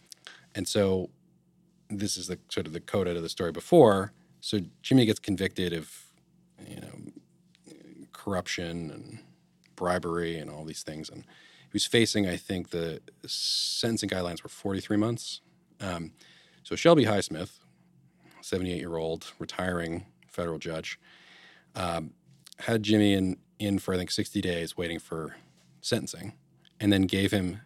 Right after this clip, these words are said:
six months of house arrest. The federal prosecutors went, as you might imagine, apoplectic, appealed to the twelfth Circuit,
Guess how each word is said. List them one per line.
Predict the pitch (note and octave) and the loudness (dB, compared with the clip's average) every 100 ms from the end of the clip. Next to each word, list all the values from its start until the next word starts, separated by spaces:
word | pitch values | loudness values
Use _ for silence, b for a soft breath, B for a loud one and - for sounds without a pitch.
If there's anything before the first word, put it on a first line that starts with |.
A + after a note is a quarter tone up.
| - | -8
six | - - - - - | -4 0 0 0 2
months | G#2+ G2+ - | 2 2 0
of | F2 | -6
house | F#2+ G2 - | -4 -4 -4
arrest. | - - - - _ _ _ _ b b b b b b b _ | -6 -10 -12 -16 _ _ _ _ b b b b b b b _
The | - | -20
federal | - - A2+ A2 G#2+ G2+ G2 F#2+ _ _ | -14 0 4 8 8 6 4 0 _ _
prosecutors | - A#2 - - F2 E2 E2+ | 0 2 2 -2 -2 -2 -4
went, | F2+ F2 F2 - - _ - | -4 -4 -6 -8 -16 _ -8
as | F#2 G2 | -4 2
you | |
might | G2+ F#2 | 2 2
imagine, | F2+ G#2+ A#2 F#2 F2+ - | 0 2 2 0 -4 -6
apoplectic, | G2+ F#2+ F2+ - G2+ - G2 - - - b b b _ | -8 -6 -6 -2 -2 0 -2 -2 -8 -18 b b b _
appealed | A2 - - A2+ A2+ A2 | -8 -6 4 8 8 6
to | - | 0
the | G2 | -2
twelfth | F#2 G2+ F#2+ | -2 -2 -2
Circuit, | - F2+ E2 F#2+ G2+ | -2 -4 -4 -4 -6